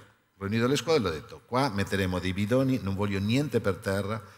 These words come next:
perché qua c'è la gente che guadagna mille euro al mese, che deve fare questo lavoro,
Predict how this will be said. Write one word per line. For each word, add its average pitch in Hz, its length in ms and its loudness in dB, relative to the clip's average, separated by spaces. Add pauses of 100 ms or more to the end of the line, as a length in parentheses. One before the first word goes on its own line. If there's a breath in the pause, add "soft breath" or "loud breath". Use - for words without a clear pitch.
(600 loud breath)
perché 95 240 -2
qua 117 140 4
c'è 107 140 6
la 104 100 6
gente 98 400 4
che 82 120 -6
guadagna 85 800 0
mille 101 260 -2
euro 98 480 2
al 104 100 4
mese, 113 960 0
che 87 140 -8
deve 98 140 4
fare 98 260 2
questo 107 240 2
lavoro, 127 960 2